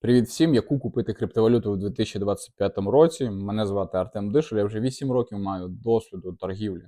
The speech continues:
на криптовалютному ринку. І за ці вісім років є досвід, який, ну, не потрібно повторювати, треба його покращувати.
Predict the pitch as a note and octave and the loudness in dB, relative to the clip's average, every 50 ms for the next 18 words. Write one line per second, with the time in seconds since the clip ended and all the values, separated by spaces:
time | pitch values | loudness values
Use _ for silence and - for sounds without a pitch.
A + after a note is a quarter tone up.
0 | - F#2 F#2+ G#2 G#2+ G#2 - _ G#2+ - - G2+ G2+ G2 G2+ G2 - A2 A2 G#2 | -16 -12 -8 -8 -8 -8 -8 _ -10 -8 -6 -4 -4 -4 -4 -6 -6 -4 -4 -2
1 | G#2 B2 C#3+ D3 B2 - - F#2+ - _ _ _ _ _ _ _ _ _ _ - | 0 0 0 -2 -4 -8 -12 -14 -14 _ _ _ _ _ _ _ _ _ _ -2
2 | A2+ A2+ A2+ G#2+ G#2 G2+ F#2+ F#2+ G#2 G#2+ - - A#2 G#2+ G#2+ G#2 - A2+ G#2+ A2+ | 2 4 4 4 4 4 2 0 -2 -4 -4 -2 -2 -2 -2 -2 -4 -2 0 2
3 | A#2+ B2 B2 - G2+ G2 F#2+ G2+ - - - - G2 F#2+ G#2+ G#2 G2+ G2 F#2 F2 | 2 2 2 0 -2 -2 -2 -4 -10 -16 -14 -10 -4 0 2 2 2 2 0 -2
4 | - - - A2+ A2+ B2 B2 - - - - G2+ F#2 - _ _ _ _ _ _ | -4 -6 -6 -2 2 4 4 4 2 0 -6 -10 -10 -10 _ _ _ _ _ _
5 | _ G#2 - _ - A#2+ A2+ A2 G#2 F#2+ - _ _ _ _ - F3+ F#3+ E3+ C3+ | _ -20 -14 _ -2 0 0 0 0 -2 -6 _ _ _ _ -8 -4 -2 -2 -2
6 | C3 - _ _ - C#3 C3 C3 C3 G#2+ G#2+ F#2 - G#2 G2+ - - D#3 D3 C3 | -2 -4 _ _ -6 -4 0 0 0 0 -2 -4 -8 -10 -6 -2 2 2 2 2
7 | G#2+ G2 - F2+ - G#2+ G2+ G2+ G2+ G2 F#2+ F#2 - _ _ - G#2+ - - G2+ | 2 -2 -4 -6 -4 -2 0 0 0 0 -2 -4 -6 _ _ -2 -2 0 2 0
8 | D#2+ C#2 - - - - - - _ | 0 0 -2 -8 -14 -16 -18 -18 _